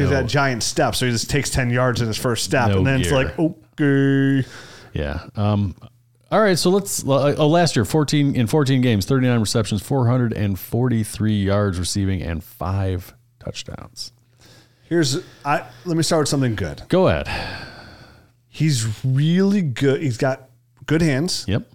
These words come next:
Speaker 2: He's got a really big catch radius,
Speaker 1: Mm-hmm.
Speaker 2: and he's really good at contested catches. Caught eleven of twelve of them in college.
Speaker 1: Mm-hmm.
Speaker 2: Really good at that.
Speaker 1: He does a nice ball. He does a nice job of tracking the ball and coming down
Speaker 2: Yeah,
Speaker 1: with it also.
Speaker 2: he's really good at that.
Speaker 1: Yep.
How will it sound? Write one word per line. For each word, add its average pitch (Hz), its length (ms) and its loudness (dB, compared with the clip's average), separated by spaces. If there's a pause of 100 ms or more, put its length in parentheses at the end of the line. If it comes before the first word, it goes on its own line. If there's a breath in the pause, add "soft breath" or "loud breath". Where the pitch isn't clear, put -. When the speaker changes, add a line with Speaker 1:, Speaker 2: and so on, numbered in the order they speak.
Speaker 2:
He's 135 80 -8
got 120 140 0
a 98 40 -2
really 131 440 2
big 147 220 0
catch - 260 -2
radius, 120 420 0
Speaker 1:
Mm-hmm. 104 160 2
Speaker 2:
and 147 100 0
he's 139 220 0
really 117 460 -2
good 110 440 -2 (200)
at 104 160 -4
contested 104 420 -6
catches. - 560 -8 (360)
Caught 147 180 -2
eleven 127 480 0
of 110 80 -6
twelve 107 340 -4
of 127 100 -18
them - 180 -14
in - 80 -18
college. 90 500 -4
Speaker 1:
Mm-hmm. 131 680 -4
Speaker 2:
Really 151 300 4
good 113 160 0
at 90 120 -4
that. 82 260 -12 (160)
Speaker 1:
He 113 100 -2
does 170 160 2
a 190 60 -2
nice 175 160 0
ball. 175 280 0 (120)
He 131 160 2
does 147 200 0
a 123 60 0
nice 135 240 0
job 139 160 -2
of 110 80 0
tracking 135 460 -4
the - 40 -8
ball - 340 -10
and 95 100 -14
coming 90 180 -6
down 85 160 -6
Speaker 2:
Yeah, 92 60 -8
Speaker 1:
with - 80 -10
it 87 80 -4
also. 87 160 -6
Speaker 2:
he's 107 160 -2 (240)
really 135 320 2
good 113 160 0
at 95 140 -6
that. 76 280 -10
Speaker 1:
Yep. 131 180 -2